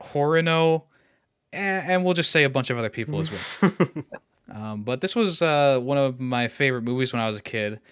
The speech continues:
Speaker 1: and, uh, the first time I watched this, I was literally rolling on the floor laughing, um, and I, it never stopped. I laughed through the whole movie.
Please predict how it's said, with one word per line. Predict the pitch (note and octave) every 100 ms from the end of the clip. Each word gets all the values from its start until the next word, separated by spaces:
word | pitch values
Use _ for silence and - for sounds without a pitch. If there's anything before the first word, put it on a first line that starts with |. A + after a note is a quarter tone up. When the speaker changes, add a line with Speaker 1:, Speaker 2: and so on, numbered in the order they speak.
| _ _ _
Speaker 1:
and, | A#2 A#2 A2+
uh, | A2+ A2+
the | A2+
first | A#2 D#3+ -
time | E3+
I | D3
watched | B2+ B2 C3
this, | - A2+ -
I | A#2
was | B2 A#2+ G2+
literally | A2+ D3 - D3+ C3+
rolling | A2+ A#2+ C3 C3
on | B2
the | A#2+
floor | - A#2 G#2
laughing, | G#2+ A2 - A2+ G#2 G2 _ _ _ _
um, | A2 G#2 G#2 G#2 G2 _ A#2+ -
and | A#2+ A#2+ A#2
I, | A#2
it | B2 A#2
never | B2 C3+
stopped. | - B2+ C3+ B2
I | A2 G#2+
laughed | A2+ A2+
through | B2
the | G#2+
whole | A2
movie. | A#2+ A2+ F#2+